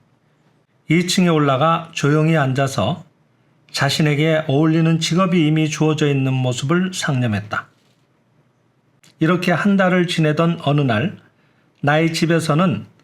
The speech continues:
당시 절약 생활을 하고 있었기 때문에 일체 신문을 받지 않고 있었는데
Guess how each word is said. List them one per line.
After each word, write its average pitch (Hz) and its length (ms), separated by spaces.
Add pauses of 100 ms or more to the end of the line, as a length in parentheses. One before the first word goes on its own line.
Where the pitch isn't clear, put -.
(560)
당시 156 640
절약 175 380
생활을 165 440
하고 156 180
있었기 139 500
때문에 131 520 (600)
일체 180 600 (220)
신문을 175 560
받지 135 320
않고 160 300
있었는데 127 840